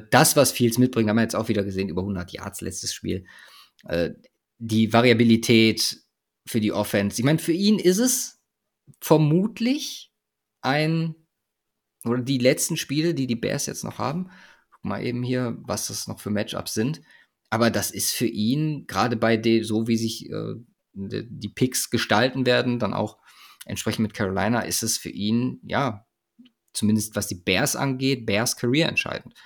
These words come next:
Aber wir haben jetzt die Vikings, dann nochmal die Lions, die Browns, das ist eine starke Defense, äh, Cardinals, Falcons und Packers, also durchaus Situationen, wo Fields nochmal ein bisschen für Furore sorgen kann. Wir haben jetzt das letzte Spiel,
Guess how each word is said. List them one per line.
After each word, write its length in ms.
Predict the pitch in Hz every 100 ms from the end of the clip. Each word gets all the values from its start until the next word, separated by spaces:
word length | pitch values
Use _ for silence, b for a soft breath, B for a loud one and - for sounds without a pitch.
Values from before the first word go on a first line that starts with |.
| B B B -
Aber 140 | 110
wir 80 | 110
haben 100 | 113
jetzt 160 | 110 -
die 80 |
Vikings, 420 | 117 147 165 156 -
dann 120 | 113
nochmal 220 | 113 107
die 100 | 107
Lions, 600 | 107 127 170 196 - - _ _ _ _ _ _ - -
die 100 | 107
Browns, 400 | 113 147 151 -
das 100 | -
ist 60 |
eine 80 | 113
starke 380 | - 104 131 135
Defense, 520 | 135 135 131 131 - B B B B B -
äh, 100 | 104
Cardinals, 560 | - 113 127 131 127 -
Falcons 360 | 110 113 113
und 80 | 95
Packers, 340 | 123 135 123
also 160 | 107 110
durchaus 720 | 107 143 185 - 123 156 -
Situationen, 720 | 135 - 117 117 113 139 156
wo 80 | 120
Fields 480 | 113 123 143 - b b b _
nochmal 460 | - 120 127 127 123
ein 80 | 117
bisschen 260 | 127 127
für 140 | 113 123
Furore 380 | 107 110 175 151
sorgen 320 | 98 98 95
kann. 280 | 101 156 B B B
Wir 100 | 104
haben 60 | 147
jetzt 120 | 143
das 160 | 123 117
letzte 320 | 127 131 131
Spiel, 480 | - 107 135 190